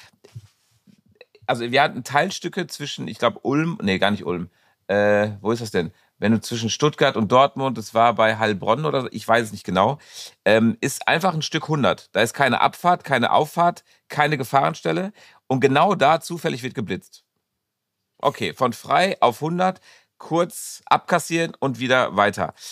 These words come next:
Also keine Gefahr. Wenn da irgendeine Gefahr ist, eine Baustelle oder eine Zufahrt oder, oder, oder, bin ich dabei. Aber, ähm, was du noch beobachtest, wie du schon sagst, es reguliert sich in,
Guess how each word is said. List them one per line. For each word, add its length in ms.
Also 200
keine 240
Gefahr. 460
Wenn 140
da 80
irgendeine 300
Gefahr 300
ist, 80
eine 80
Baustelle 540
oder 380
eine 360
Zufahrt 560
oder, 220
oder, 200
oder, 260
bin 120
ich 120
dabei. 420
Aber, 360
ähm, 300
was 160
du 100
noch 180
beobachtest, 480
wie 60
du 80
schon 200
sagst, 400
es 160
reguliert 420
sich 320
in, 280